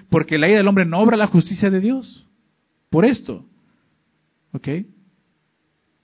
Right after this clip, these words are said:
Y ya lo, ya lo entendimos, ya quedó claro. La ira del hombre no obra la justicia de Dios. Por esto, por lo cual, ¿qué tienes que hacer?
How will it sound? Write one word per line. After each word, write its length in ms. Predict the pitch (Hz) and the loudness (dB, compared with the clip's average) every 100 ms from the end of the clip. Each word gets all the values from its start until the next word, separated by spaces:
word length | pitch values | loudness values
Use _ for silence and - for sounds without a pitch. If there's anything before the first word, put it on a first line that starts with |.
| _ _ _ _ _ _ | _ _ _ _ _ _
Y 40 | 131 | -4
ya 120 | 170 | 0
lo, 100 | 220 | 2
ya 100 | 208 | 2
lo 60 | 226 | 2
entendimos, 480 | 196 170 226 226 | 2 2 2 2
ya 80 | 151 | 0
quedó 180 | 190 185 | -2 -2
claro. 380 | 180 202 135 - _ _ _ _ _ _ _ | -2 -4 -4 -8 _ _ _ _ _ _ _
La 120 | 139 | 2
ira 140 | 202 226 | 4 4
del 100 | 202 | 2
hombre 220 | 196 202 | 2 2
no 120 | 185 | 0
obra 120 | 196 | 0
la 80 | 190 | -4
justicia 340 | 180 175 - | -6 -10 -6
de 60 | 180 | -2
Dios. 200 | 190 185 | -2 -2
Por 200 | - 160 | -4 -4
esto, 300 | 208 - 202 | -4 -4 -2
por 100 | 165 | 0
lo 140 | 147 | 0
cual, 320 | 147 165 226 - _ _ _ _ | 0 -2 -2 -8 _ _ _ _
¿qué 100 | 160 | 0
tienes 300 | 202 202 - | 6 6 6
que 120 | 185 | -2
hacer? 440 | 156 202 214 117 | -4 -4 -6 -8